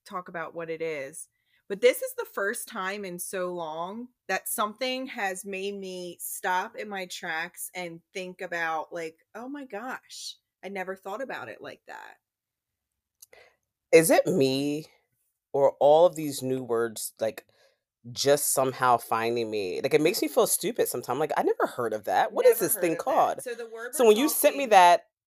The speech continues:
Speaker 2: yeah, and I got on TikTok, I was like, "Oh my gosh, everyone knows what this is but
Speaker 1: Yeah,
Speaker 2: me."
Speaker 1: so I'm not on TikTok, but I heard
Speaker 2: Yeah.
Speaker 1: this wor-, so the word we're talking about is glimmers, and we'll kinda go into what that means, but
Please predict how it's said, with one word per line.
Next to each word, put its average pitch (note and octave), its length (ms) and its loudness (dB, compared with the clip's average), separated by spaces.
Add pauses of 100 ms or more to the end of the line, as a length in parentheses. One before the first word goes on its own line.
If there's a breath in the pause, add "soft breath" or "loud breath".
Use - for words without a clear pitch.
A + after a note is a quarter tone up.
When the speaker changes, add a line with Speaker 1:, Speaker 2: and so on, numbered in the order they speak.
(440)
Speaker 2:
yeah, B3 180 2
and E3 100 4
I E3 40 4
got G3 140 6
on F#3+ 120 2
TikTok, G3+ 420 0
I D#3+ 60 4
was E3 80 2
like, F3+ 160 -4
"Oh D#3+ 80 0
my D#3 100 0
gosh, E3+ 320 0
everyone C#3+ 380 -2
knows G#2+ 180 -6
what A2 100 -12
this A#2 140 -6
is C#3+ 220 0
but F#3+ 140 4
Speaker 1:
Yeah, - 20 -2
Speaker 2:
me." B3+ 160 2
Speaker 1:
so C4 240 0
I'm C#4+ 180 -6
not F4 260 -12
on C#4 200 -10
TikTok, F#3 760 -12
but B3 80 -10
I B3 160 -4
heard C#4 340 -2
Speaker 2:
Yeah. C3+ 180 6
Speaker 1:
this - 280 -6
wor-, G#3 220 -8
so - 160 -6
the G#3+ 100 -4
word A3 300 -4
we're C4+ 100 -4
talking G3+ 460 -8
about E3+ 320 -8
is E3 160 -10
glimmers, D#3+ 960 -12 (500)
and F#3+ 320 -6
we'll F#3+ 120 -6
kinda A3+ 280 -10
go G#3 220 -4
into G3 300 -8
what F3+ 260 -6
that D#3+ 260 -8
means, E3+ 540 -12
but G3 320 -6